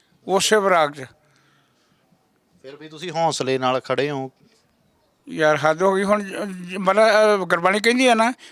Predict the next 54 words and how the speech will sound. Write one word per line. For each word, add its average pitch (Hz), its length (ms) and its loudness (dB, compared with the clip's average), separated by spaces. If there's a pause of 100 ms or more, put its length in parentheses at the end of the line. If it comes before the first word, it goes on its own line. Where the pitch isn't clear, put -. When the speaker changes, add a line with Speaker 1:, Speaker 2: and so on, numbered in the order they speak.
(140)
Speaker 1:
"ਮਰਿਆ 190 240 4
ਸਕ 208 180 2
ਮਰਿਆ 214 260 4
ਨਹੀਂ 220 120 2
ਜਾਂਦਾ।" 214 220 4
ਉਹਨੇ 220 180 4
ਕਿੰਨਾ 220 240 2
ਕੁ 220 120 4
ਕਹਿਣਾ, 214 280 4
ਭੈਣ 208 320 4
ਰੋਵੇ, 202 340 0
ਭਣੋਈਆ 196 320 2
ਰੋਵੇ, 196 340 4 (380)
ਵੀ 226 120 0
ਸਾਰਾ 220 260 2
ਟੱਬਰ 262 220 0
ਰੋਈ 226 200 4
ਤਾਂ 254 140 4
ਜਾਂਦਾ, 247 220 2
ਮਰਿਆ 233 260 4
ਨਾ 247 120 2
ਮਰਦਾ 214 360 2
ਤਾਂ 233 120 4
ਕੋਈ 220 160 4
ਨਹੀਂ 226 140 0
ਹੈਗਾ। 196 160 -4 (360)
ਵੇਖਿਆ 180 260 0
ਕੋਈ 247 100 2
ਮਰਦਾ? 202 320 -2 (420)
ਜਾਂ 214 200 2
ਕੋਈ 254 100 2
ਮਰਦਾ 233 360 4
ਹੋਵੇ 247 200 4
ਤਾਂ 247 120 2
ਦੂਜਾ 220 240 2
ਮੁੜਿਆ 233 280 4
ਆਉਂਦਾ, 240 300 6
ਫੇਰ 170 240 -2
ਵੀ 208 120 -4
ਹੋਇਆ। 202 240 -4 (580)
ਵਿਚਾਰ 220 260 2
ਕੋਈ 214 100 0
ਬੁੱਢਾ 214 240 2
ਮਰ 220 200 0
ਜਾਏ, 202 140 -4
ਚੱਲ 208 140 4
ਗੱਭਰੂ 185 560 -2
ਆ 190 80 4
ਜਾਵੇ, 185 140 2
ਉਹ 175 160 0
ਵੀ 208 60 -4
ਨਹੀਂ 214 120 -4
ਗੱਲ 196 160 0
ਬਣਦੀ। 190 280 -8